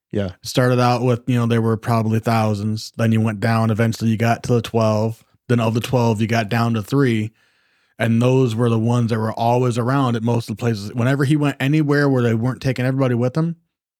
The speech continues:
Speaker 1: It was those three.
Speaker 2: Yeah. So even, like, you know, having the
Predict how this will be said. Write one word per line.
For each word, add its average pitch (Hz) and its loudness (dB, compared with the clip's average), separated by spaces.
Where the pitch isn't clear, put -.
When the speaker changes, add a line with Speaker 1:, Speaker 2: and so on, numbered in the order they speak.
Speaker 1:
It - -4
was 98 -4
those 92 -4
three. 87 -10
Speaker 2:
Yeah. 120 0
So 131 0
even, 143 0
like, 127 -2
you 135 0
know, 120 0
having 156 2
the 135 0